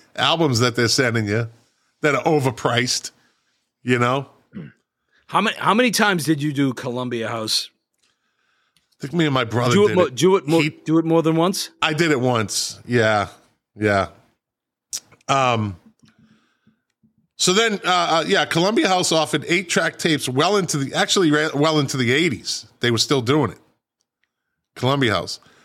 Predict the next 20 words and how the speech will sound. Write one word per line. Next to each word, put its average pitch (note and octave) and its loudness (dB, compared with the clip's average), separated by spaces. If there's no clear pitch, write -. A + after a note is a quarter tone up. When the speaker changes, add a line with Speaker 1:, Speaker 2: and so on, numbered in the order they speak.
Speaker 1:
Uh, B2+ 0
Madonna's C3+ 0
early C3 2
albums A#2+ -2
were, A2+ 0
were A2+ 0
on A2+ 0
eight, B2+ -2
were A#2 2
an G#2+ -4
eight-track. B2 -2
Michael F#3 2
Jackson's E3 0
Thriller G#3+ 0
was B2+ -2
offered D#3+ 0
as B2+ 0
a C3 -2
club F3+ 0
membership D3+ 0